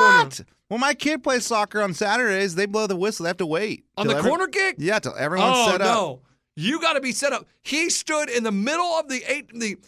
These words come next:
Speaker 1: he was pretty much at the six-yard box, wide open. It was unbelievable. And Liverpool fans were, and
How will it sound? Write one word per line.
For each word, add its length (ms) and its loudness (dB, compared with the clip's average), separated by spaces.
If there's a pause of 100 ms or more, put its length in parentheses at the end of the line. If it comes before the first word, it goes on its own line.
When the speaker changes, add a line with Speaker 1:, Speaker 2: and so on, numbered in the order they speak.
(120)
Speaker 1:
he 100 -4
was 140 -4
pretty 180 -6
much 180 -2
at 60 -6
the 100 -4
six-yard 540 0
box, 340 -6 (340)
wide 380 0
open. 380 -2 (240)
It 120 -2
was 180 -2
unbelievable. 680 -2 (160)
And 180 0
Liverpool 520 0
fans 280 0
were, 160 -2
and 200 -4